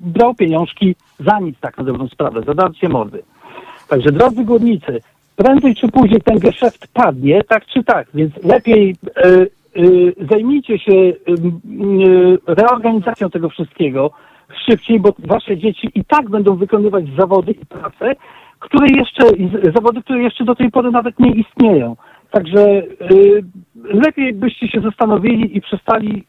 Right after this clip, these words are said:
e, e, być w tym przeświadczeniu, że jesteście w jakiś sposób uprzy-, uprzywilejowani. Nie jesteście. I my jako społeczeństwo mamy dosyć dopłacania z budżetu państwa waszych fanaberii.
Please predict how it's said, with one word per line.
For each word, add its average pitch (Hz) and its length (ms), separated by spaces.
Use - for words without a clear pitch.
e, 190 60
e, 185 1700
być 165 600
w - 40
tym 214 80
przeświadczeniu, 196 840
że 151 120
jesteście 220 420
w 175 40
jakiś 240 260
sposób - 380
uprzy-, 214 420
uprzywilejowani. 196 1000
Nie 370 140
jesteście. 294 680
I - 40
my 226 160
jako 277 220
społeczeństwo 233 540
mamy 202 240
dosyć 202 420
dopłacania 196 580
z 156 60
budżetu 165 400
państwa 175 380
waszych 170 300
fanaberii. 151 540